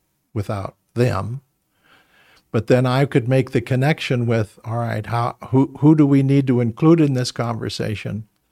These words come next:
And then what goals can we achieve?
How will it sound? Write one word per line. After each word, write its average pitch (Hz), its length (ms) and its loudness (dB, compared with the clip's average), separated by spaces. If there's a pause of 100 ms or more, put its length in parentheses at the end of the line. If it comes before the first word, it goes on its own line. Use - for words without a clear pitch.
(600)
And 117 220 0
then 113 560 -2
what 117 240 -4 (280)
goals 117 400 2
can 104 220 -2
we 101 160 0
achieve? 90 520 -6